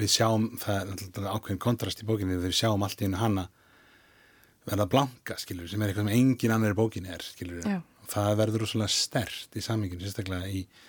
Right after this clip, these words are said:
Speaker 1: sambandi hennar við Nick og hérna, og þau, þú veist, einmitt, þau, þau snerta mann ekkert mikið þessi heimsmál í bókinni af því að maður finnur hvað þau eru, þú veist,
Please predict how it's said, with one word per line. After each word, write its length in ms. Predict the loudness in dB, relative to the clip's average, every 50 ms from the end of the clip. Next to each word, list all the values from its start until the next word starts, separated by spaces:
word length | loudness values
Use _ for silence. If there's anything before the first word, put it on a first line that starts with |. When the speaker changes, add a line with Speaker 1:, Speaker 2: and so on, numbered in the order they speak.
| -20 -20 _
Speaker 1:
sambandi 460 | -6 -2 0 0 0 0 -2 -2 -2
hennar 200 | 0 -2 -2 -2
við 220 | -4 -4 -4 -6 -10 -16 -20 _ _ -4
Nick 480 | -4 -4 -4 -6 -12 -20 _ -20 -20 -20 -18 -14 -10
og 100 | -10 -10
hérna, 360 | -8 -10 -8 -8 -8 -8 -10 -12 -16 -20 -20 -20 -20 -20 -20 -20 -20 -20 -20 -20 -20 -20 -20 -20 -20 -20 -20 -20 -20 -20 -20 -20 -12 -6
og 160 | -2 0 2
þau, 60 | 2 4
þú 240 | 4 4 4 4 4
veist, 160 | 4 4 4
einmitt, 200 | 4 4 4 4
þau, 240 | 4 6 6 4 4 4 2
þau 80 | 2 4
snerta 380 | 4 4 4 4 4 4 4 6
mann 120 | 6 4
ekkert 140 | 4 4 4 6
mikið 180 | 6 4 4
þessi 140 | 2 2 4
heimsmál 440 | 4 4 4 2 2 2 4 4 4 2
í 60 | 2 4
bókinni 460 | 2 2 2 2 2 2 2 2 2
af 200 | 0 -2 -2 0 2
því 160 | 2 4 4
að 60 | 6
maður 160 | 4 4 2 2
finnur 480 | 2 4 4 4 4 4 4 4 2 0
hvað 140 | -2 0
þau 140 | 2 4 4 4 4 4 4
eru, 280 | 4 4 4 2 2 2 0 -4 -12 -20 -20 _ _ _ -20 -20 -20 -20 _ _ _
þú 120 | 0 2 2
veist, 240 | 2 2 0 -4